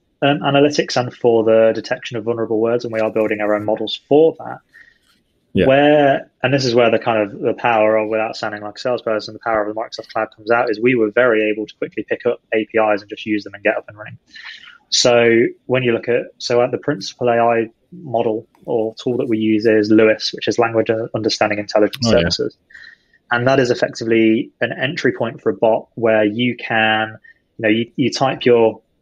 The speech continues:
Speaker 1: query in your language or, you know, in English or English U S, and it does two things principally. It does more than two things, but it understands intent and it understands the entity that you're talking about.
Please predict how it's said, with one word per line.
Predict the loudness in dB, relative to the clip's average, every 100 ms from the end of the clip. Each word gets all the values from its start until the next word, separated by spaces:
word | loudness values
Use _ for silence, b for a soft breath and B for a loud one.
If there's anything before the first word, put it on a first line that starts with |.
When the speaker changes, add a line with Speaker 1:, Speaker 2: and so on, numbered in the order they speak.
| _
Speaker 1:
query | -2 2 4 4
in | 2
your | -2
language | -4 -2 -4 -4
or, | -4 -4 -6
you | -10
know, | -10 -8
in |
English | -8 -8 -6 -4
or | -4
English | -6 -4 0
U | 2
S, | 0 -8 B B B B B -2
and | 0 0 -2 -8 _
it | 0 2
does | 0
two | 2 2
things | 2 0
principally. | -2 -4 0 2
It | 2
does | 2
more | 2 2
than | 0
two | -2
things, | 0 0
but | 0
it | 0
understands | 0 0 0 0 -2 -4
intent | -6 -6 -2 -2 -4 -6
and | -4
it | -4
understands | -4 -4 -2 -2 -4
the | -6 -6
entity | -6 -4 -2
that | 0
you're | 2
talking | 2 0 0
about. | 0 0